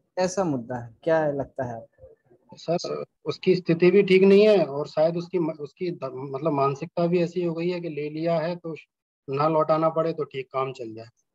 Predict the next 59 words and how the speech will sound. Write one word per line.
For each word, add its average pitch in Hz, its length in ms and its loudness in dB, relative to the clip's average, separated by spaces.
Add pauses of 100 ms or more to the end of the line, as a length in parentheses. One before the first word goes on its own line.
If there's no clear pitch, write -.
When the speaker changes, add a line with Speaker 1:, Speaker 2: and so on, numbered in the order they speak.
(300)
Speaker 2:
अब 127 80 -4
मैं, 151 200 0
वो 160 180 0
व्यक्ति 131 420 -4
अच्छा 175 280 -2
है 170 200 0 (240)
स्वभाव 131 360 -2
से, 175 240 -8
तो 170 120 -8
मैं 156 200 0
उसे 170 300 -4
मतलब 160 400 -6 (520)
वाद 135 260 0
विवाद 160 240 4
भी 170 160 2
नहीं 175 140 4
करना 160 260 0
चाहता 139 320 -8
हूँ, 143 120 -8
तो 143 100 -6
मैं 139 180 -4
भी 160 80 -6
उससे 160 220 -10
ज्यादा 131 260 0
कुछ 143 220 -10
नहीं 147 100 -4
बोल 131 200 -4
पा 123 180 -6
रहा 123 100 -10
हूँ। 123 80 -14 (460)
अब 131 80 -4
वो 151 60 -4
दोबारा 131 380 0
पैसे 170 320 -4
मांग 160 220 -2
रहा 160 80 -4
है 165 80 -4
तो 170 120 -6
मैं 165 160 -2
इसे 170 220 -8
कैसे 156 360 -8
लूँ? 131 160 -6
मैं 135 140 -8
ये 147 180 -8
समझूं 160 400 -6
कि 170 80 -8
उसकी 165 220 -10
योग्यता 143 400 -4
में 165 140 -4
कमी 165 240 -4
है 160 160 -6
जिसकी - 240 -14
वजह 160 140 -8
से 151 100 -14
नहीं 160 120 -8
लौटा 151 280 -8
पा 147 140 -8
रहा 151 120 -4
है, 165 80 -8